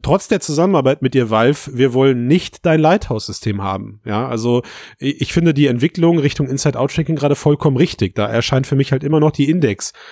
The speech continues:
so ein bisschen, ähm, steinzeitlich schon fast, würde ich sagen. Und, äh, alle Lighthouse-Liebhaber mögen grad fluchen, aber, äh, auf mich fluchen, aber es ist halt einfach wenig praktikabel für den, für die, für die Vielzahl an Menschen draußen.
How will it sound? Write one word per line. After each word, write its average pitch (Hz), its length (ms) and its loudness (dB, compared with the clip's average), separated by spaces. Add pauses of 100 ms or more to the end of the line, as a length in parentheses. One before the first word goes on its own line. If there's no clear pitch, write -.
so - 140 -2
ein 117 40 -4
bisschen, 113 520 0
ähm, 107 580 -2
steinzeitlich 117 680 -2
schon 113 120 -8
fast, - 300 -8
würde 101 140 -4
ich - 80 -6
sagen. 104 360 -2 (380)
Und, 117 420 -4
äh, 131 280 -10
alle 120 180 2
Lighthouse-Liebhaber 127 1300 2
mögen 127 240 2
grad 117 220 0
fluchen, 147 540 2
aber, 120 460 2 (480)
äh, - 120 -4
auf 123 180 0
mich 135 140 2
fluchen, 143 420 2
aber 120 220 0
es 120 100 -4
ist 131 120 -2
halt 127 140 2
einfach 117 440 0
wenig 120 440 -2
praktikabel 117 600 0
für 110 200 -4
den, 104 300 0 (320)
für - 160 -12
die, 107 160 -4
für - 180 -6
die 107 80 -6
Vielzahl 123 400 -2
an 104 100 -4
Menschen 113 300 -2
draußen. 98 400 -4